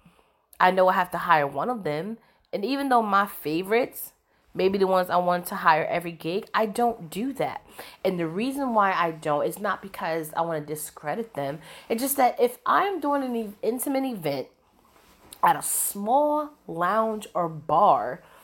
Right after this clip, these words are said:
where I know I'm not gonna really be making nothing at the door, I'm not gonna hire a five to six hundred dollar D J when I'm not even gonna make that for the night.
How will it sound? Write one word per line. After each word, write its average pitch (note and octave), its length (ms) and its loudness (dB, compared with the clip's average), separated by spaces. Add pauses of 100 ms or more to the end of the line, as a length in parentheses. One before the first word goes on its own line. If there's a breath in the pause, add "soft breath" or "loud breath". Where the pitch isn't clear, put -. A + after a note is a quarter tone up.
(160 loud breath)
where A3 180 6
I G#3 160 6
know A3+ 300 4
I'm A#3 180 2
not C4 200 0
gonna A#3 140 -2
really G#3+ 180 -2
be F#3 160 -8
making F#3+ 360 -4
nothing G3 280 -6
at F3 300 -6
the D3 100 -8
door, G#3 540 0 (1000 soft breath)
I'm C#4 220 6
not D4+ 300 4
gonna B3 360 2
hire A#3 760 0
a G#3 140 2
five G#3+ 360 2
to G#3 120 -4
six A3+ 260 -10
hundred G3+ 360 -4
dollar G3+ 340 4
D A3+ 240 -8
J F#3+ 300 -2
when G3 200 -2
I'm B3 200 0
not B3+ 120 6
even A3+ 160 4
gonna A3 160 0
make G3+ 280 -4
that G#3+ 160 -2
for G#3 100 -6
the F#3 80 -8
night. E3+ 580 -4